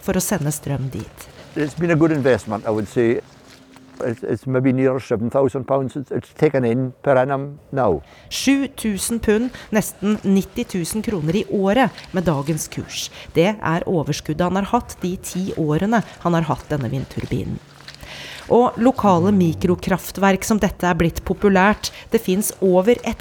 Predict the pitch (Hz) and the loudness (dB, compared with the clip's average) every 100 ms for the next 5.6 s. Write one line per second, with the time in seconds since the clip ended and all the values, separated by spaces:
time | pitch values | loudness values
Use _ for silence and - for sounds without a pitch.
0 | - - 185 170 240 233 240 254 - - | -10 -8 -6 -4 2 2 4 0 -2 -4
1 | 196 - 165 135 135 - 143 139 - - | 0 2 2 0 -4 -4 -6 -6 -10 -18
2 | - - - - - - - - - - | -20 -20 -20 -18 -14 -12 -10 -8 -6 -4
3 | - - - - - - - - - - | -4 -4 -4 -4 -4 -4 -4 -4 -6 -6
4 | - - - - - - - - 247 220 | -8 -10 -12 -12 -14 -14 -8 0 2 4
5 | 185 208 226 - 185 | 4 4 2 2 4